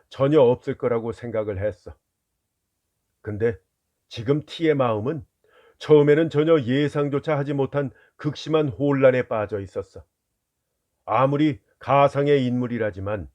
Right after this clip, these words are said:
아내가 자기 이외에 다른 남자를 사랑하기 시작했다고 하는 그 엄청난 사실이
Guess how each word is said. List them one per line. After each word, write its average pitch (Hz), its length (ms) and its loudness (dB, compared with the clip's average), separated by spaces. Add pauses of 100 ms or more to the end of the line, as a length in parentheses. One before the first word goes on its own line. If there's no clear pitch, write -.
(480)
아내가 147 600 2 (180)
자기 147 500 -4
이외에 151 500 2 (220)
다른 160 360 0
남자를 156 420 4
사랑하기 147 560 -2
시작했다고 127 760 -2
하는 131 240 -2 (440)
그 165 300 0
엄청난 143 600 0
사실이 135 540 -2